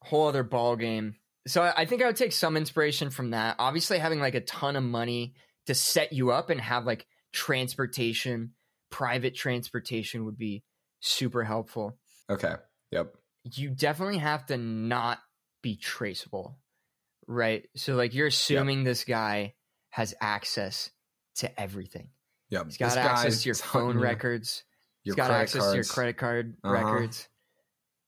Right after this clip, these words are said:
Speaker 1: You gotta go straight up cash
Speaker 2: Off the
Speaker 1: or just,
Speaker 2: grid.
Speaker 1: like, stealing stuff
Speaker 2: <laughs>
Speaker 1: completely off the grid. <laughs> Or, or if you have an alternate identity, I guess,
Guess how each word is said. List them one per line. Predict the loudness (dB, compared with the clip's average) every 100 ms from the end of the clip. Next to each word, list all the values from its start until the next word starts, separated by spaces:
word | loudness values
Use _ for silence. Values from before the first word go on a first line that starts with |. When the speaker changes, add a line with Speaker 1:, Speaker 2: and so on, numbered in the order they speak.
| -8
Speaker 1:
You | 0
gotta | 2 2
go | 2 2
straight | 0 0 -2 0
up | -2 -2
cash | -4 0 2 0 -2 -6 -8 _ _
Speaker 2:
Off | -10 -2
the | -2
Speaker 1:
or |
just, | 2 0 2
Speaker 2:
grid. | 0
Speaker 1:
like, | 0
stealing | 0 -2 -2 -2 -2 -4
stuff | -6 -8 -10 -16 -20 _ _ _ _ -10
Speaker 2:
<laughs> | -10 -8
Speaker 1:
completely | -12 -8 -4 -2 -2
off | -2 -4
the |
grid. | 0 0 2 2 2 4 2 0 -4 -4 -10 -18 -20 -20 -20 -10 0
<laughs> | 2 2 -2 -8 -20 _ _ -4 -4 -4 -10 -10 -6 4
Or, | 6 6 4
or | 4 4
if | 4
you | 2
have | 4
an | 4 4
alternate | 4 4 2 4
identity, | 2 2 2 2 2 0 0 0
I | -2
guess, | 2 2 0 -2 -8